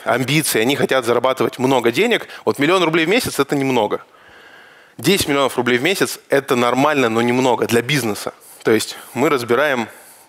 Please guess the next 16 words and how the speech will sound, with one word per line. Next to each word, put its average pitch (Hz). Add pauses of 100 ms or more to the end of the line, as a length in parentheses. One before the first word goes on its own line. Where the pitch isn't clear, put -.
(140)
разные 127
ниши, 196
мы 131
смотрим, 185
сколько 139
зарабатывают 123
люди 131
в 113
других 127
нишах. 185 (320)
Это 139
смешные 135
деньги 113
для 104
этих -
людей. 110